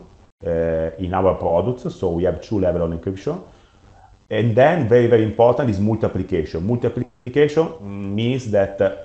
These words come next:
in the card, in the MyFair card, we have different area, sector of,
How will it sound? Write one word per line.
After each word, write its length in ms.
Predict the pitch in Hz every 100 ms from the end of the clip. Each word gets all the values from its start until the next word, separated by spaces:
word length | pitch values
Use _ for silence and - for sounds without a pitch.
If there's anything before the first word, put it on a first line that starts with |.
| -
in 140 | 117
the 100 | 104
card, 500 | 95 101 95 110 127 165 101
in 100 | 95
the 80 |
MyFair 460 | 92 92 - 104 104
card, 440 | 104 110 135 98
we 140 | 95 98
have 360 | 104 87 87
different 640 | 101 156 - 90 80 80 - - _ -
area, 480 | 92 92 87 76 78
sector 380 | - 123 - 92
of, 400 | - 95 -